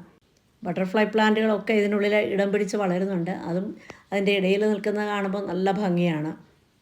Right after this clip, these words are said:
ഈ കാണുന്ന ഡാർക്ക് പച്ച അതൊരിനം ഗാർഡൻ ഗ്രാസ് ആണ്. നമുക്ക്, ഏ, ഒരു ദിവസം വെള്ളം കൊടു-, കൊടുത്തില്ലെങ്കിൽ അത് പെട്ടെന്ന് കരിഞ്ഞു പോകുന്നൊരു ചെടിയാണ്. ബോർഡറിലും അല്ലാതെയൊക്കെ വളർത്താവുന്നൊരു ചെടിയാണ്. ഇതാണ്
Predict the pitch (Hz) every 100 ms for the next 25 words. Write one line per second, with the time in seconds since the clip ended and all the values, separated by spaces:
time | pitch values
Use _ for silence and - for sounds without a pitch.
0 | _ _ _ _ 214 226 220 220 233 202
1 | 190 196 202 190 180 196 - 185 190 190
2 | 208 214 214 - - 185 185 196 196 214
3 | 214 196 165 185 262 - - _ _ -
4 | 190 185 202 208 - - _ 175 175 175
5 | 170 175 190 247 208 208 220 214 196 196
6 | 190 - 190 180 185 175 180 180 175 175
7 | 175 175 190 190 - _ 233 226 220 185
8 | 175 175 175 165 160 156 151 156 135 160
9 | 214 - _ _ _ _ _ _ _ _
10 | _ _ _ _ _ 202 208 208 214 220
11 | 220 180 185 208 208 214 196 190 269 208
12 | 185 196 190 185 175 185 170 170 160 180
13 | - - - _ _ _ _ _ _ _
14 | _ _ _ _ _ _ _ - 196 220